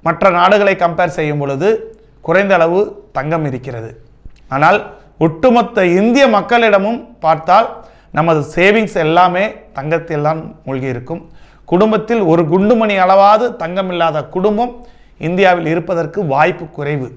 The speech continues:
ஆதலால், தங்கம் விலை ஏற்றம் என்பது இந்தியர்களுக்கு மிகப்பெரிய வரப்பிரசாதமாகவே இருக்க போகிறது. இந்த தங்க விலை ஏற்றம் குறையும் பொழுது, ஏற்றம் என்பது இந்தியாவில் மிகப்பெரிய பொருளாதார மாற்றத்தை ஒவ்வொரு குடும்பத்திலும் ஏற்படுத்த போகிறது.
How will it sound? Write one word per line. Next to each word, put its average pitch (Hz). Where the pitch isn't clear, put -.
ஆதலால், 156
தங்கம் 190
விலை 180
ஏற்றம் 180
என்பது 160
இந்தியர்களுக்கு 254
மிகப்பெரிய 180
வரப்பிரசாதமாகவே 170
இருக்க 156
போகிறது. 139
இந்த 156
தங்க 220
விலை 196
ஏற்றம் 208
குறையும் 214
பொழுது, 180
ஏற்றம் 214
என்பது 185
இந்தியாவில் 196
மிகப்பெரிய 180
பொருளாதார 208
மாற்றத்தை 156
ஒவ்வொரு 214
குடும்பத்திலும் 214
ஏற்படுத்த 160
போகிறது. 120